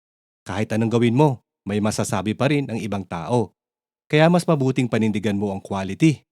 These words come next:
at presyo ng mga produkto mo. Huwag kang basta-basta mag-adjust dahil lang sa comment ng iilang tao.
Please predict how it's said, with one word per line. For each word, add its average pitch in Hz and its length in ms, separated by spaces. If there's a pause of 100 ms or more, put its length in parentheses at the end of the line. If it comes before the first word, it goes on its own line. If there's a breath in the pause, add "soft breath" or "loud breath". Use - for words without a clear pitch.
at 101 160
presyo 117 400
ng 123 80
mga 101 240
produkto 90 400
mo. 117 240 (640)
Huwag 101 160
kang 110 160
basta-basta 101 640
mag-adjust 90 480
dahil 95 320
lang 147 120 (360)
sa - 160
comment 127 480 (160)
ng 95 80
iilang 104 480
tao. 85 320